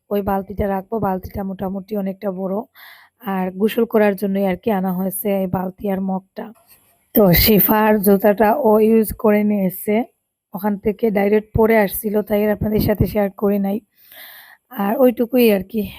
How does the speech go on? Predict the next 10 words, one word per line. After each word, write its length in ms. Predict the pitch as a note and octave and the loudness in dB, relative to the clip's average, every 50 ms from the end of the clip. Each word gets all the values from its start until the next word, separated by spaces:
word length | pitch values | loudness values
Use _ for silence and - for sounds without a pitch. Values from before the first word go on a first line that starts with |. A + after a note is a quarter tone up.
| - A3 | -14 -8
গত 240 | F#3+ G3+ F#3+ F#3+ G#3+ | -6 -6 -6 -4 -6
দিনের 320 | G3+ F#3 G3 G3 G3+ G3+ | -6 -6 -6 -6 -6 -6
শপিং 420 | F#3 - G#3 G3 F#3 - G#3 G3 F#3 | -6 -4 -6 -6 -6 -6 -6 -6 -6
ছিল, 340 | - - G#3+ F#3 G3 A3+ C4 - _ _ _ _ _ _ - - - _ _ _ - | -6 -8 -6 -4 -4 -6 -6 -8 _ _ _ _ _ _ -20 -20 -20 _ _ _ -10
টুকটাক 380 | A3 G3 - _ - G3+ F#3+ | -10 -10 -6 _ -4 -4 -4
শপিং 380 | - - G3+ G3 - A3 G#3 G3+ | -4 -4 -4 -4 -4 -4 -6 -6
করছি 420 | - - G#3 F3 - - - A#3+ | -6 -6 -6 -6 -6 -4 -2 -2
আমার 200 | A3 G3+ G3 G3 | -2 0 -2 -2
সংসারের 540 | F3+ - G3+ G3 F#3 - G#3 F#3+ G3 G3+ F#3 | -2 -2 -2 -2 -2 -2 -2 -2 -2 -4 -4
জন্য। 340 | F#3+ G#3 G3 G3 G3 G3+ | -6 -6 -6 -4 -4 -4